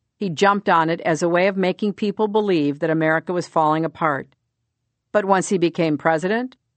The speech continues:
he turned his back on everyone who needed help by seeking to cut money for treatment.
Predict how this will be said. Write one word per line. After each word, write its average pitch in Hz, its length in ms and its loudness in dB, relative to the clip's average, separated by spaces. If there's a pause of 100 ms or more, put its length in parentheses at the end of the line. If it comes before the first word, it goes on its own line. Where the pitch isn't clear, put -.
(260)
he 220 140 -6
turned 196 300 0
his 202 140 2
back 156 400 2
on 151 180 -4
everyone 185 400 0
who 185 100 -2
needed 175 300 -2
help 143 380 -4 (280)
by 143 120 -4
seeking 170 440 -4
to 156 80 -4
cut - 260 -4
money 156 340 -2
for 147 160 -10
treatment. 143 680 -8